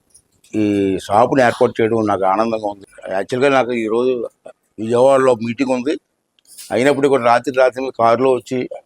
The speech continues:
మళ్ళీ షాప్ ఓపెన్ చేసి మళ్ళీ ఇప్పుడు నాకు విజయవాడ వెళ్ళాల్సి వస్తుంది. కాబట్టి ఏదైనా ఈ కుటుంబానికి, మా కుటుంబానికి ఒక అటాచ్‌మెంట్,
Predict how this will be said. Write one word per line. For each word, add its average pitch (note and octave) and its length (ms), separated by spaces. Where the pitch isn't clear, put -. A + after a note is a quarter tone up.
మళ్ళీ A2+ 220
షాప్ A2 300
ఓపెన్ A#2+ 300
చేసి A2+ 240
మళ్ళీ A2+ 240
ఇప్పుడు A2 180
నాకు G#2 140
విజయవాడ G#2+ 280
వెళ్ళాల్సి G#2+ 320
వస్తుంది. G2+ 240
కాబట్టి G#2+ 400
ఏదైనా B2+ 460
ఈ A#2+ 80
కుటుంబానికి, C3 720
మా B2+ 140
కుటుంబానికి B2 440
ఒక G2+ 100
అటాచ్‌మెంట్, A#2 560